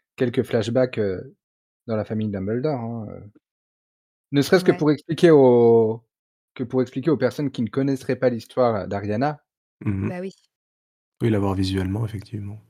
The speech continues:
Speaker 1: Faut, faut, faudrait, heu, quand même, heu, expliquer.
Speaker 2: Oui, parce que pour l'instant, il y a juste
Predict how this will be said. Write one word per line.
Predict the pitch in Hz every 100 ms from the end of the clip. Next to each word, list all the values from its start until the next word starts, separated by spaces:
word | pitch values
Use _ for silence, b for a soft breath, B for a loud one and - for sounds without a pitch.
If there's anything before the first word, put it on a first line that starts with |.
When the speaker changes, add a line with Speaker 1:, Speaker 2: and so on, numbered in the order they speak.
| _
Speaker 1:
Faut, | - 104
faut, | 104 110 101 101
faudrait, | - 101 101 98
heu, | 95 101
quand | 113
même, | 110 104
heu, | 95 98
expliquer. | 98 113 - 101 - _ _ _ _
Speaker 2:
Oui, | 220 220
parce | 185
que | 185
pour | 190
l'instant, | 190 269
il | 247
y |
a | 202
juste | 220 -